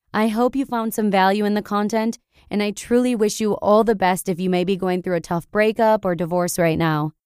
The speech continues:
Just remember that you're not alone.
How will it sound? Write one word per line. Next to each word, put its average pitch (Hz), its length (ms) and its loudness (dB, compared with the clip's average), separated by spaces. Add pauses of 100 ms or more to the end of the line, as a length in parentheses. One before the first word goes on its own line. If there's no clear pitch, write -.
(360)
Just 233 300 2
remember 226 640 4 (140)
that 208 160 4
you're 208 160 4
not 180 300 6
alone. 160 560 4